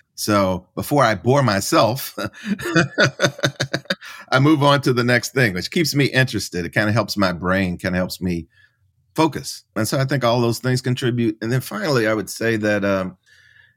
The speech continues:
after I worked at the Black, uh, weekly newspaper for two years, I was laid off. It was a very small budget.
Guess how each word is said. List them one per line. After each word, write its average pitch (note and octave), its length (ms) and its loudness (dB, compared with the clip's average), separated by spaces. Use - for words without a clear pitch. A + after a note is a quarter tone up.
after D#3 580 0
I A#2+ 80 4
worked D3+ 320 -2
at A#2+ 240 2
the G#2 260 0
Black, A2+ 520 0
uh, G2 280 0
weekly C3+ 400 0
newspaper F2+ 1080 -2
for F2 120 -8
two C3 180 0
years, A2+ 320 2
I G2+ 80 2
was F2+ 160 -4
laid F#2+ 240 0
off. F#2 640 -4
It F#2+ 60 -6
was F2 240 -6
a E2 140 -6
very F#2 640 -4
small F2+ 440 -4
budget. F2 380 -4